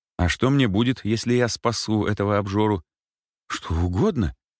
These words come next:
совершенно опрометчиво ответила Аня. "Я запомню эти слова", хищно улыбнувшись, сказал я. "И не вздумай потом отнекиваться". "Что ты собрался делать?"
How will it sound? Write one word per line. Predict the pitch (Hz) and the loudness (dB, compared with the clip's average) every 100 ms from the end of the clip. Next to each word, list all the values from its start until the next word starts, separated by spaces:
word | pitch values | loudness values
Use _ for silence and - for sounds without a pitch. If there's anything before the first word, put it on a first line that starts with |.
| _ _ | _ _
совершенно | - 76 67 - 71 69 67 | -6 -4 -2 -2 0 0 -2
опрометчиво | - 73 92 127 - 95 95 | -2 -2 -2 -4 -6 -2 -2
ответила | - 73 71 71 71 _ | -2 -4 -2 -2 -4 _
Аня. | 69 55 52 - _ _ _ _ _ _ _ _ _ _ _ - | -8 -6 -6 -10 _ _ _ _ _ _ _ _ _ _ _ -4
"Я | 82 92 110 113 | -2 2 2 2
запомню | 113 143 - 131 95 98 120 - | 0 -2 -2 -2 0 0 -2 -4
эти | 135 - | -8 -6
слова", | 113 - 160 87 64 - _ _ _ _ - | -8 -6 -4 -4 -4 -8 _ _ _ _ -4
хищно | 95 - 90 | -2 0 0
улыбнувшись, | 85 85 80 110 - - - | 2 2 2 0 -2 -4 -6
сказал | - 82 90 90 | -4 -2 0 0
я. | 73 64 - _ _ _ _ | -2 -4 -8 _ _ _ _
"И | 135 | 0
не | 151 151 | 0 0
вздумай | 123 123 160 147 | 0 0 0 0
потом | 135 127 135 | 0 0 0
отнекиваться". | 131 - 123 90 78 73 - 71 - _ _ _ _ _ _ _ _ _ _ _ _ _ - | 0 0 -2 0 -2 -4 -4 -6 -8 _ _ _ _ _ _ _ _ _ _ _ _ _ -16
"Что | - - - | -14 -12 -10
ты | 113 | -8
собрался | - 127 117 120 - 139 | -4 -2 -2 -2 -2 -4
делать?" | 117 107 82 - | -2 -2 -2 -6